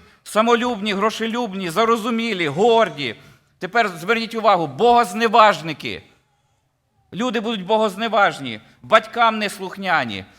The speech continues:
І далі він підкреслює і каже, люди будуть невдячні. Невдячні будуть люди, непобожні, нелюбовні, запеклі, осудливі, нестримливі, жорстокі, ненависники добра.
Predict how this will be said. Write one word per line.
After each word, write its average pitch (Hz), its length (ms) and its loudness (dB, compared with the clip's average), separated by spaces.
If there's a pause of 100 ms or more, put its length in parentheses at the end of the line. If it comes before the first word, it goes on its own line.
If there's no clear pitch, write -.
(120)
І 139 80 -12
далі 185 280 2
він 175 160 -8
підкреслює 180 720 -2
і 160 60 -6
каже, 160 300 0
люди 185 280 -2
будуть 180 360 -6
невдячні. 165 920 -2 (1120)
Невдячні 185 640 0
будуть 151 260 -8
люди, 135 260 -8
непобожні, 180 760 -4
нелюбовні, 202 680 -4
запеклі, 214 720 -2
осудливі, 185 640 -8
нестримливі, 214 960 -6 (320)
жорстокі, 233 840 0
ненависники 233 840 -2
добра. 190 560 -2